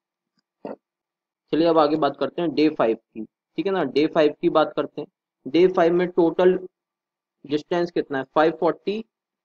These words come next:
प्लस फ़ोर एटी, भाई फ़ाइव, फ़ाइव हंड्रेड प्लस फ़ाइव हंड्रेड कितना होता है, वन थाउजेंड। और कितना extra है मेरा भाई, twenty extra, यानी total हो गया वन ज़ीरो टू zero upon total time कितना है, टू एक्स प्लस थ्री एक्स, फ़ाइव एक्स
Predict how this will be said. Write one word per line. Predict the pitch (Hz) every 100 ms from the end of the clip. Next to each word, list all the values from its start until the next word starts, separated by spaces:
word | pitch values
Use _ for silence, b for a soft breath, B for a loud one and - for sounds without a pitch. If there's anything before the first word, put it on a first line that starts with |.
| _
प्लस | 165 180 -
फ़ोर | 170 135
एटी, | 123 151
भाई | 156 180
फ़ाइव, | 180 156 165 - _ _ -
फ़ाइव | 151
हंड्रेड | 165 170 190 185
प्लस | 180 180
फ़ाइव | 135 131
हंड्रेड | 123 131
कितना | - 170 165
होता | 139
है, | 123
वन | 156 175
थाउजेंड। | 175 156 165 165 _ _ -
और | -
कितना | 180 185 190
extra | 185 185 -
है | 185
मेरा | 180 175
भाई, | - _ _ _ - 160
twenty | 175 165 165 180
extra, | 147 - - 143
यानी | 147 165 160
total | 165 160 160
हो | 156
गया | 185
वन | 151 156
ज़ीरो | 156 165
टू | 165 175
zero | 160 175 190
upon | 180 170 -
total | 175 175 185 190 - _ _ _
time | 165 175 185
कितना | 185 170
है, | 135
टू | - 170
एक्स | 185 190 -
प्लस | 185 185 -
थ्री | 165 175
एक्स, | 190 190 -
फ़ाइव | 156 160
एक्स | 214 - -